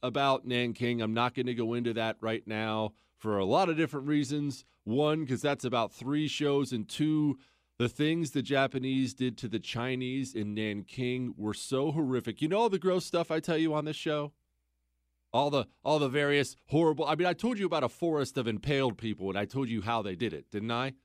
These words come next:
Let me, let me just say that before I tell you this. I would not give you the details on the air about what the Japanese did to the Chinese people in Nanking.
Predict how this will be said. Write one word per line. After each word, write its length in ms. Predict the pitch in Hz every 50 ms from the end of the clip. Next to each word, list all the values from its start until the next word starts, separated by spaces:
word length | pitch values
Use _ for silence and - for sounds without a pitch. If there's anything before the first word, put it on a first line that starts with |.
| _ _ _ _ _ _ _ _ _ _ -
Let 140 | 123 143 151
me, 140 | 160 170 - - - -
let 120 | 151 165
me 80 | 180 180
just 280 | 151 165 151 - -
say 200 | - 170 175 170
that 400 | 165 160 151 156 165 180 185 _ _ _ _ -
before 260 | 135 131 131 135 143
I 80 | 143 139
tell 180 | 127 143 147 143
you 160 | 143 135 127
this. 380 | 123 135 143 151 147 - - _ _ _ _ _ _ _ _ _ -
I 160 | 110 135 151
would 240 | 151 147 160 147 139
not 240 | 151 147 147 123 113
give 220 | 107 139 147 123
you 160 | 135 139 135
the 100 | 117 127
details 720 | 117 98 127 127 123 120 - 117 107 104 101 98 90 - -
on 240 | - 107 107 107 110
the 200 | 110 104 98 87
air 380 | 98 98 90 87 85 82 76 - -
about 300 | 87 76 92 90 87 -
what 160 | 92 92 -
the 60 | 98
Japanese 640 | 85 - 98 92 87 - - 87 90 87 85 80 -
did 180 | - 92 85 82 -
to 80 | -
the 100 | 76 80
Chinese 420 | - - 87 82 80 80 78 73 -
people 360 | - 85 80 76 - 76 78
in 100 | 76 73
Nanking. 480 | 76 73 71 73 73 - 73 - -